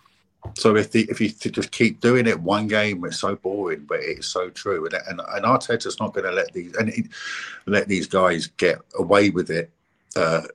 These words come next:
run away within their heads. You know, you've got the likes of Xhaka coaching on the pitch, you've got Jorginho coaching on the sidelines, you've got Zinchenko, you've got, and did you hear the quote from Jesus saying, um,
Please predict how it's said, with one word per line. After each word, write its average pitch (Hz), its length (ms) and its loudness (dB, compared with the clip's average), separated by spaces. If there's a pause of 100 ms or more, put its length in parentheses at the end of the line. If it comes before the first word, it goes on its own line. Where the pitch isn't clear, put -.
(180)
run 101 220 2
away 92 260 4
within 87 280 -2
their 85 160 -2
heads. - 400 0
You 110 80 -2
know, 92 140 -2
you've 87 200 -4
got - 140 0
the 95 80 -2
likes 98 240 0
of 90 80 -4
Xhaka - 420 2
coaching - 400 -8
on 85 140 -12
the 78 60 -16
pitch, - 400 -8
you've 85 80 -8
got 90 180 -6
Jorginho 98 640 4
coaching 95 380 -4
on 92 160 -6
the 85 100 -8
sidelines, 90 640 -4
you've 85 100 -16
got 92 140 -8
Zinchenko, 98 680 -2
you've 90 140 -12
got, - 120 -10 (320)
and 117 120 4
did 113 140 2
you 120 100 6
hear 131 140 8
the 117 100 0
quote 117 300 4
from 110 120 -4
Jesus 113 560 0
saying, 95 480 -2
um, 92 240 -6